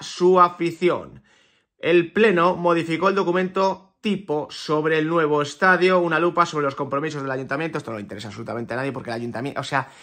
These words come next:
el estadio este del Valencia que llevan con obras yo no sé cuántos años, no le interesa ni al Valencia. Bueno, el tema es que esta gente se ha picado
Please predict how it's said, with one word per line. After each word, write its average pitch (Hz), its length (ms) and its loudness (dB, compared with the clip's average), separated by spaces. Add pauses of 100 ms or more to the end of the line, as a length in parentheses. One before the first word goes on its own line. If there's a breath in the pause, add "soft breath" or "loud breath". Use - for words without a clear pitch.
el 151 140 0
estadio 190 340 2
este 196 200 -2
del 170 120 2
Valencia 160 440 0
que 139 100 -4
llevan 143 260 0
con 135 180 -6
obras 131 300 -6
yo 143 60 -6
no 143 80 -6
sé 135 120 -10
cuántos 131 360 -6
años, 190 200 -2
no 147 120 -4
le 147 80 -6
interesa 147 300 -8
ni 139 80 -8
al 113 80 -10
Valencia. 98 420 -14 (720 soft breath)
Bueno, 180 140 2
el 180 80 0
tema 254 240 4
es 269 100 0
que - 80 -8
esta 220 160 -2
gente 196 200 -2
se 202 100 0
ha 190 40 0
picado 240 500 0